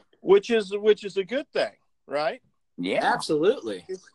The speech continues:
Speaker 1: it's not a good thing if you're a musician and you're trying to get money out of your, uh, postings,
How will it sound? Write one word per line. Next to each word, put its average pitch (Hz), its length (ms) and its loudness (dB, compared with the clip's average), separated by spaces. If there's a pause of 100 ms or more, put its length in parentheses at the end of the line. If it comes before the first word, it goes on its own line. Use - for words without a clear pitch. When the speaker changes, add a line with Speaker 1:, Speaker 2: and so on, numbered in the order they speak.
(160)
Speaker 1:
it's 180 280 -10
not 180 360 -4
a 262 40 -14
good 226 280 -12
thing 208 340 -4
if 165 180 -16
you're 180 420 -10
a 160 40 -6
musician 165 880 -12 (420)
and 151 220 -10
you're 156 240 -12
trying 165 360 -6
to 156 60 -18
get 147 200 -10
money 208 340 -6
out 135 160 -4
of 127 140 -16
your, 131 260 -14 (220)
uh, 131 240 -2 (100)
postings, 156 560 -6